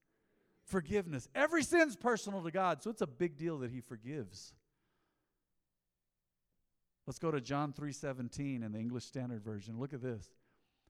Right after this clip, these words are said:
"For God did not send his Son into the world to condemn the world, but in order that the world might be saved through him." You don't get saved by Jesus unless he's forgiven you. "So I'm gonna just save all these people. I really haven't forgiven them." No,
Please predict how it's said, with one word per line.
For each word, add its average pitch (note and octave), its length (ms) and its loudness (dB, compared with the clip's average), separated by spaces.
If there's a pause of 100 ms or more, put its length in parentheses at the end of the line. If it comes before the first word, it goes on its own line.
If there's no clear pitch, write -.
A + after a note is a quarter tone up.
(400)
"For E3 140 2
God G3+ 320 4
did G#3 100 0
not E3+ 220 2
send F#3 180 2
his E3+ 160 0
Son F3 220 2
into D3 160 0
the C3 100 2
world C#3+ 300 2
to C3 80 -4
condemn C3 460 -2
the C3 80 -2
world, G#2+ 420 -2 (400)
but C#3 120 4
in C3 120 4
order E3+ 320 4
that C#3+ 160 0
the B2+ 80 -2
world C3 320 2
might B2+ 260 -2
be B2 160 -4
saved C3 960 0 (640)
through C3+ 140 -2
him." A#2+ 260 -2 (220)
You G3 80 2
don't C4 160 8
get A#3 180 2
saved F#3 320 4
by D#3+ 140 10
Jesus D3+ 420 2
unless C3+ 240 0
he's C3+ 160 -6
forgiven A#2+ 460 0
you. - 120 -6 (1400)
"So D#3 100 4
I'm D#3+ 80 8
gonna F#3 120 4
just D3+ 140 -4
save E3 220 4
all C#3+ 100 4
these C3 160 0
people. C3+ 280 -4
I C3 60 4
really C3+ 240 0
haven't B2+ 180 0
forgiven A#2+ 320 -2
them." A2+ 100 -4
No, D#3 200 0